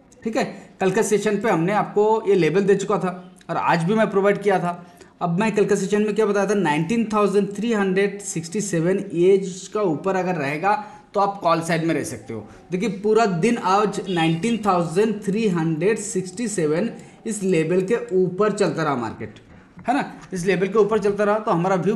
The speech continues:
कॉल साइड में ही था, buy on dip में कॉल साइड में था। But market के अंदर एक डर ये भी था, देखो अब market कहाँ तक ऊपर गया है, तो यहाँ पे हमारा resistance आर one level nineteen thousand four hundred थर्टी एट था और market का हाई क्या है, तो यहाँ पे देखिए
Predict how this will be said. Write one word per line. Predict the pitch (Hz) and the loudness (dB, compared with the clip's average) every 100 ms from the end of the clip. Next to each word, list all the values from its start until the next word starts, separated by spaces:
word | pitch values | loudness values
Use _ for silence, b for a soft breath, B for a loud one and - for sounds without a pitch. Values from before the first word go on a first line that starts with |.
| 208 | -2
कॉल | 165 143 | -2 -2
साइड | - 135 | -2 -2
में | 143 190 | 0 0
ही | |
था, | 208 214 226 - - 139 | 0 0 -2 -6 -10 -2
buy | 139 151 | 2 2
on | 165 175 139 | 2 0 2
dip | 220 - 214 | 0 0 -2
में | 214 202 | -2 0
कॉल | 175 151 | -2 -2
साइड | 135 123 | -4 -4
में | 127 | -6
था। | 117 131 | -6 -2
But | 202 220 202 | 0 0 0
market | 156 147 202 202 | -2 -2 -4 -2
के | |
अंदर | 220 220 | -2 0
एक | 226 208 165 | 0 -2 2
डर | 208 208 175 | 2 2 2
ये | 214 | 2
भी | 240 | 2
था, | 175 170 175 - - 190 | 0 -2 -4 -14 -12 -4
देखो | 208 | 2
अब | 196 185 | 2 2
market | 190 196 202 | 0 0 -2
कहाँ | 190 190 | -2 -2
तक | 214 | 2
ऊपर | 208 208 190 | 2 2 2
गया | 202 180 | 4 2
है, | 185 185 B B - | 0 -6 B B -2
तो | |
यहाँ | 202 170 165 | 2 4 4
पे | 202 | 4
हमारा | 196 208 | 4 4
resistance | 190 165 165 165 - 185 - - | 4 4 2 0 0 0 0 -2
आर | 151 175 | 2 4
one | 175 190 | 4 4
level | 196 175 151 - | 4 4 2 0
nineteen | 127 131 143 208 202 202 | -2 -2 0 0 0 2
thousand | 196 180 196 | 0 0 -2
four | 185 165 190 | -2 -2 0
hundred | 190 196 - | 2 0 -2
थर्टी | 147 - 196 | -6 0 4
एट | 190 190 | 4 2
था | 190 180 B B B | -2 -4 B B B
और | 185 | -2
market | 175 151 147 165 | 0 0 0 0
का | 208 | 2
हाई | 160 185 | 4 2
क्या | 208 214 | 4 2
है, | 185 196 | 2 0
तो | 196 185 | -2 0
यहाँ | 170 | 0
पे | 165 180 | 0 -2
देखिए | 170 202 | 0 0